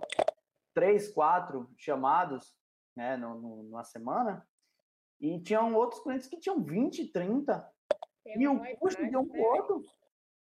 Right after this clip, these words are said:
Speaker 1: é, e o,
Speaker 2: Esses
Speaker 1: e o
Speaker 2: clientes
Speaker 1: custo,
Speaker 2: têm um roi baixo.
Speaker 1: o custo de um pro outro, o valor que era pago,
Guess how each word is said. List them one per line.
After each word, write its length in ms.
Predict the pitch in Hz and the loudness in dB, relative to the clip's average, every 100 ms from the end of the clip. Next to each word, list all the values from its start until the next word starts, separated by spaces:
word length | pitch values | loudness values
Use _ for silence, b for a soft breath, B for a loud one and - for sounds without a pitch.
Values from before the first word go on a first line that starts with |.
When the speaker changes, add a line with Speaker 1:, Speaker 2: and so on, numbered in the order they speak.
| _ _ | _ _
Speaker 1:
é, 320 | 208 262 151 | 4 6 4
e 120 | 170 | 4
o, 120 | 240 220 - _ | 0 -2 -10 _
Speaker 2:
Esses 280 | 233 - _ | -14 -14 _
Speaker 1:
e 60 | 220 | -4
o 20 | |
Speaker 2:
clientes 140 | 240 | -2
Speaker 1:
custo, 200 | 262 311 | -2 0
Speaker 2:
têm 140 | 277 302 | 0 0
um 40 | |
roi 180 | 269 269 | -4 -6
baixo. 400 | 220 165 170 196 _ _ _ _ _ _ | -14 -16 -16 -18 _ _ _ _ _ _
Speaker 1:
o 120 | 175 | -8
custo 240 | 254 254 | -6 -6
de 120 | 202 233 | -4 -4
um 200 | 233 247 | -4 -6
pro 180 | 247 | -2
outro, 640 | 202 226 359 359 175 139 - | 0 2 0 -2 -4 -4 -6
o 320 | 156 147 151 | -6 -4 -4
valor 360 | 147 156 180 202 | 0 0 -2 -4
que 100 | 170 | -4
era 580 | 147 123 123 131 131 | -2 -2 -4 -2 0
pago, 540 | 127 147 180 320 247 | 0 0 0 0 -6